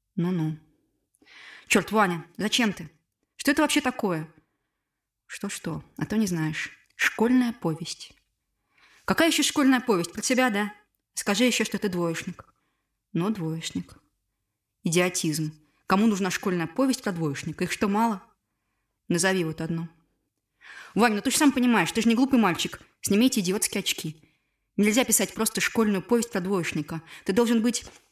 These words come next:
Нет, он еще нос рукавом вытирает. Детский сад. «Скажи еще, что у тебя веснушки. И это непокорная челка. Или еще лучше, непослушные вихры. О, вот, доверчивый взгляд. Хочешь такой?»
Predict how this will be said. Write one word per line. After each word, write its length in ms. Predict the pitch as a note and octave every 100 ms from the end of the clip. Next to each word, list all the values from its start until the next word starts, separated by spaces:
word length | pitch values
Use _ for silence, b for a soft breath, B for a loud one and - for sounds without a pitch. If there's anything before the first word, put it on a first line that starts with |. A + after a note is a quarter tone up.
| _ _ _
Нет, 160 | F#3+ F3
он 100 | F#3
еще 160 | F#3 G3+
нос 200 | F3+ F3+
рукавом 320 | F3 E3+ D#3+
вытирает. 340 | E3 E3+ D#3+
Детский 300 | D#3+ G#3+ -
сад. 320 | - F3 - _ _ _ _ _ _ _ _ -
«Скажи 240 | - A3+ A#3
еще, 180 | -
что 140 | - A3+
у 20 |
тебя 160 | G3+ G3+
веснушки. 540 | A3 G3+ E3+ - F3 - _ _ _ _ _ -
И 60 |
это 320 | - F#3+ F#3 F#3 B B -
непокорная 600 | F#3+ - - A#3 A#3+ G#3+
челка. 580 | - E3+ D#3 - D#3 - _ _ _ _ _ -
Или 160 | F#3+ G3
еще 240 | - F#3+
лучше, 320 | F3 - F3 - B B
непослушные 760 | G#3 - F#3 - C4 - B3+ G#3
вихры. 480 | A3 - F#3+ F#3 F3+ _ _ _ _ _ _ _ -
О, 160 | A3+
вот, 260 | F#3 G3+ -
доверчивый 540 | F#3 G3+ C4+ - A#3 G#3+
взгляд. 440 | - G3+ E3 - -
Хочешь 260 | D4+ -
такой?» 320 | - - F#3